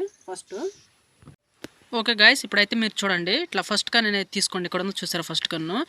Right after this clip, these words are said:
తీసుకున్న తర్వాత ఇక్కడ చూడండి ఫస్ట్ కన్ను ఇట్లా ముడేసుకోండి. మళ్ళీ చూపిస్తున్నాను, ఇట్లా వేసుకొని దారాన్ని ఇట్లా వేసుకోండి, కొంచెం దారం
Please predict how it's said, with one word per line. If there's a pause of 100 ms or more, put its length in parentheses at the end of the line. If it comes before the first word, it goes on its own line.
(300)
తీసుకున్న
తర్వాత (140)
ఇక్కడ
చూడండి
ఫస్ట్
కన్ను (180)
ఇట్లా
ముడేసుకోండి.
మళ్ళీ
చూపిస్తున్నాను, (420)
ఇట్లా
వేసుకొని (100)
దారాన్ని (600)
ఇట్లా
వేసుకోండి, (200)
కొంచెం
దారం